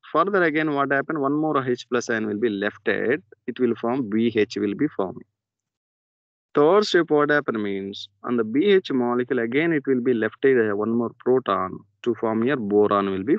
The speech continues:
forming there. So that means number of hydrogen atoms, what happens? Slowly, slowly, step by step, it will be decreasing there. Right? Decreasing is takes place.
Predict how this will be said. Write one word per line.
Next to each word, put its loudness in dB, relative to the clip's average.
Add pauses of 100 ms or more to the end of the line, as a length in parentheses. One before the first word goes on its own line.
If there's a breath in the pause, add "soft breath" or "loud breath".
forming -8
there. -14 (880 loud breath)
So 4
that 4
means 6
number 2
of 2
hydrogen 0
atoms, -2
what 0
happens? -4
Slowly, 0
slowly, -4
step -2
by 2
step, -4
it -4
will 2
be 0
decreasing -2
there. -8 (1040)
Right? -6 (680)
Decreasing -2
is -6
takes -8
place. -14